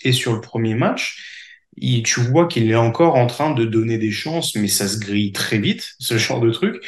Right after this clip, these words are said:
Et voilà, face le Bayern, euh, Alba, Francisco, dix-huit minutes, quarante-trois secondes, Carson Edwards, dix-huit minutes.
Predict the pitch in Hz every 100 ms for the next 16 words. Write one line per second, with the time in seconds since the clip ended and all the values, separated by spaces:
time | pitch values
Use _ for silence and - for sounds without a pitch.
0 | - - - - 127 117 107 98 - 147
1 | 131 - - 127 120 117 131 143 147 147
2 | 147 135 120 120 - 127 127 123 127 127
3 | 123 147 190 196 - _ _ _ _ -
4 | 147 - - 147 127 143 160 - - 151
5 | 151 156 147 139 127 127 127 127 127 180
6 | 190 131 127 - 131 135 170 143 147 151
7 | 156 131 101 98